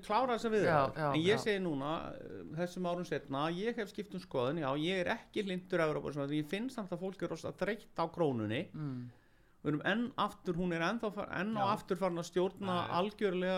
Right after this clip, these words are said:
Speaker 1: ferðinni hérna þessi króna, af því að menn passa ekki nógu vel upp á hana.
Speaker 2: Mm.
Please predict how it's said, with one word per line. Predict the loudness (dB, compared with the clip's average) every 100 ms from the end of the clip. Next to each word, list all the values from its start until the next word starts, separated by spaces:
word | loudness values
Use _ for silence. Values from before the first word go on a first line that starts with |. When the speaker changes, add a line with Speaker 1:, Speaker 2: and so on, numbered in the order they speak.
| 0
Speaker 1:
ferðinni | 2 2 4 2 0
hérna | 0 -4
þessi | -2
króna, | 0 0 0 -2
af | 0
því | 0
að | 2
menn | 2 0
passa | -2 -2 -2
ekki | 0
nógu | 0 2
vel | 2 2
upp | 2 0
á |
hana. | -2 -4 -6 -10
Speaker 2:
Mm. | -14 -12